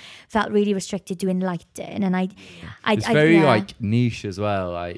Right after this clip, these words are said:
Speaker 2: if you wanted to kind of branch out from that kind of
Speaker 1: Yeah,
Speaker 2: thing.
Speaker 1: exact-, and I didn't feel, and this is not, like, slagging off lighting designers, but I was kind of, like, it didn't give me that passion. Like, I was, I
Speaker 2: Yeah,
Speaker 1: wasn't
Speaker 2: like the
Speaker 1: solving this
Speaker 2: fire in your
Speaker 1: big
Speaker 2: stomach kind of thing, yeah.
Speaker 1: Exactly. I wasn't solving this problem for someone. Like, I wasn't making this,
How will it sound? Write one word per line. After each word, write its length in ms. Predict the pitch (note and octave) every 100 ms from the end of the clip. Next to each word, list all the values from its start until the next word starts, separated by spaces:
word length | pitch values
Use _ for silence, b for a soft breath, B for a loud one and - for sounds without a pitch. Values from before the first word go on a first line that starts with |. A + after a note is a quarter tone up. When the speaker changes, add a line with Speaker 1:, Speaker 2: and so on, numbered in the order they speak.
| -
Speaker 2:
if 220 | G2+ -
you 80 | G2+
wanted 220 | G2 F#2+
to 80 | -
kind 160 | G2+
of 80 | F2+
branch 260 | G2 F2+ F2
out 240 | F2 E2+
from 120 | G2
that 80 | E2
kind 80 | -
of 40 | G#3+
Speaker 1:
Yeah, 280 | G#3 F#3
Speaker 2:
thing. 80 | F#3
Speaker 1:
exact-, 260 | F3+ G#3 -
and 120 | A3+
I 60 | A3+
didn't 300 | B3 B3+ A#3+
feel, 460 | - A3 G3+ G3 G3+
and 140 | F#3
this 140 | F3
is 80 | F3
not, 260 | F3+ F#3 -
like, 180 | E3 -
slagging 320 | F#3 E3+ F3+
off 140 | E3+
lighting 200 | G3 G3
designers, 340 | - - G#3 G3 B B -
but 140 | G#3+
I 80 | G#3
was 180 | G#3 -
kind 300 | - G#3+ A3
of, 140 | G#3+
like, 340 | A3+ G3 G3 -
it 140 | -
didn't 280 | A3+ G#3 G#3+
give 180 | G#3 G3
me 100 | G3+
that 200 | F#3+ F#3+
passion. 440 | - - F3 - G3+
Like, 140 | F#3+
I 20 |
was, 180 | F#3+ G3
I 40 |
Speaker 2:
Yeah, 60 | A3 A3
Speaker 1:
wasn't 180 | G3+ G#3
Speaker 2:
like 60 |
the 40 | G3
Speaker 1:
solving 420 | A3 G3 G3 G3+
this 80 | B2+
Speaker 2:
fire 160 | A#2+ G#2+
in 60 |
your 60 | G#2
Speaker 1:
big 60 | F#2+
Speaker 2:
stomach 380 | - G#2 F#2+ -
kind 120 | F#2+
of 80 | -
thing, 160 | F#2+
yeah. 40 | A#3
Speaker 1:
Exactly. 380 | G3+ A#3 A3+
I 40 | A3+
wasn't 240 | A#3 A#3
solving 400 | - G#3+ G3+ G3+
this 100 | G3
problem 420 | - G3+ F#3 F#3+
for 80 | F3+
someone. 420 | - F3 F3+ -
Like, 140 | G3 G3+
I 40 |
wasn't 380 | G3 G#3 G3+ G3+
making 480 | G3+ F#3+ F3 G3 F#3+
this, 200 | F3